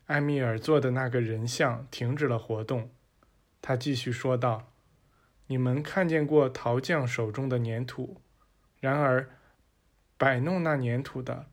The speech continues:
并不是人，而是上帝。如果人是用上帝的纯净材料将那塑像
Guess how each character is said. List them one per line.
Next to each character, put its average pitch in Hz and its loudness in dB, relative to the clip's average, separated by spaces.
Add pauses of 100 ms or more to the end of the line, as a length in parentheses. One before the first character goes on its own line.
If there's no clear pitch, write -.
(160)
并 151 0
不 120 0
是 131 -2
人， 113 -4 (320)
而 120 -2
是 135 -2
上 139 0
帝。 123 -4 (1120)
如 180 0
果 170 8
人 117 -2
是 160 -4
用 160 0
上 156 0
帝 175 0
的 123 0
纯 120 -4
净 165 -2
材 113 -4
料 120 -2 (240)
将 156 0
那 147 4
塑 135 -4
像 123 -2